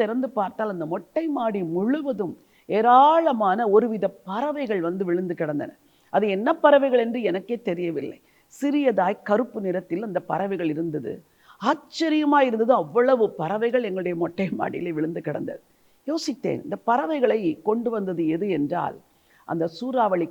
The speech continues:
காற்று, அந்த புயல் காற்று அந்த பறவைகளை அடித்து கொண்டு வந்து எங்கள் மொட்டை மாடியில் போட்டிருந்தது. அதில் பல பலனற்று போய் கிடந்தது. ஒருவேளை ஆண்டவர் அன்றைக்கு இப்படித்தான் ஒரே ஒரு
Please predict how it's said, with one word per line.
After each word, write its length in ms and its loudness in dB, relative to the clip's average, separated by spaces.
காற்று, 380 -4
அந்த 160 -4
புயல் 420 -4
காற்று 440 -8
அந்த 220 -2
பறவைகளை 560 2
அடித்து 380 -4
கொண்டு 320 -2
வந்து 220 -2
எங்கள் 280 -2
மொட்டை 280 -4
மாடியில் 500 -4
போட்டிருந்தது. 580 -2
அதில் 200 -4
பல 240 0
பலனற்று 600 -2
போய் 220 -2
கிடந்தது. 380 -6
ஒருவேளை 460 -2
ஆண்டவர் 500 0
அன்றைக்கு 460 0
இப்படித்தான் 480 0
ஒரே 220 4
ஒரு 180 4